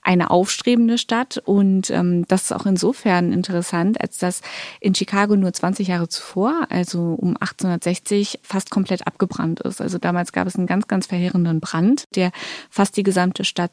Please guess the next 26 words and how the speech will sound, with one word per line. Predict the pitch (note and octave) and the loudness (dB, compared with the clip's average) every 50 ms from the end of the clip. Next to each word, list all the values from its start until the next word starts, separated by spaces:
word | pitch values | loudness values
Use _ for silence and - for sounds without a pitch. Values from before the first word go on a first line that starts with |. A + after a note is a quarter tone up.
| _ - | _ -12
zerstört | - - F3+ F3 - - F3+ F#3 G#3 - - | -6 -4 -4 -4 0 0 2 2 2 0 0
hat | A#3+ A3+ A3+ - - | -2 -2 -2 -2 -4
und, | - F3+ F#3+ G3 F#3+ F#3 F#3 F#3 - - | -2 0 2 4 4 4 2 0 -2 -2
äh, | - F#3 F#3 F#3 F3+ | -2 -2 -2 -2 -2
dabei | - F3+ F#3 F#3 | -2 0 0 0
sind | F#3 G3+ G3+ G3 | 2 2 0 0
auch | - - | -2 -4
etwa | - - - F#3+ F3+ | -6 -4 -2 -4 -4
dreihunderttausend | - - F#3 F3 F#3+ A3 A3+ A3 G3+ - - G3 F#3 F3+ F#3 F#3 E3 F3+ | -2 -2 0 2 2 4 2 2 0 -2 -2 -2 -2 0 2 0 2 2
Menschen | F3+ G3 A#3 B3 - - F#3 F3+ F3+ F3 - - | 2 2 2 2 2 0 0 0 0 0 -2 -2
gestorben. | - F3 - - - E3+ E3+ E3+ F3 G#3 C4+ - _ - - - - - - - - - - - _ _ - | -2 -4 -6 -6 -6 -6 -4 0 2 2 2 2 _ -16 -18 -16 -14 -14 -14 -16 -16 -18 -20 -20 _ _ 2
Und | G3+ G3+ G3+ G3 F#3+ F#3+ F#3 F#3 - - - - - | 4 4 6 6 4 4 2 0 -2 -6 -10 -6 0
im | - G3+ | 2 4
Nachgang | G3 G3 A3+ D4 - - - G#3 F#3+ F#3+ F#3 F#3 F3+ | 4 4 2 0 -2 0 0 2 4 4 4 2 2
dieser | - F#3 F3+ F3 F3 E3 E3 D#3+ - - | 2 0 2 2 2 2 2 2 0 -2
Katastrophe | - - - - - F3 F3 - - - - - D#3+ D#3+ F3+ - - A3 A3 A3 | -4 -6 -8 -4 -2 -2 -2 -2 -6 -6 -2 0 0 0 0 -2 0 0 0 2
gab | - - F#3+ - | 2 0 0 0
es | A#3 - | -2 -2
dann | - A3+ G#3+ - | 0 0 2 2
aber | G3 G3+ G3 F#3 | 4 4 4 4
wieder | G3+ G#3 G#3 - - | 4 2 0 0 -2
einen | - - F3 F3+ F#3+ F#3 - | -2 0 0 0 2 0 0
unfassbaren | - A3+ C4+ F4 - - - C4 - - A#3+ A3+ G#3+ G#3 | 2 2 2 2 2 -2 -6 -6 -4 -4 -4 0 0 0
Zuzug | G3+ - - A#3+ C4 - - - A#3+ A#3+ | 0 0 0 0 0 0 0 -2 -2 -2
von | - - G#3+ G3 | -2 0 2 2
Menschen. | F3+ F3 F3 F3 E3+ F3 - - - - D#3+ - | 2 4 4 2 2 2 0 0 0 0 0 0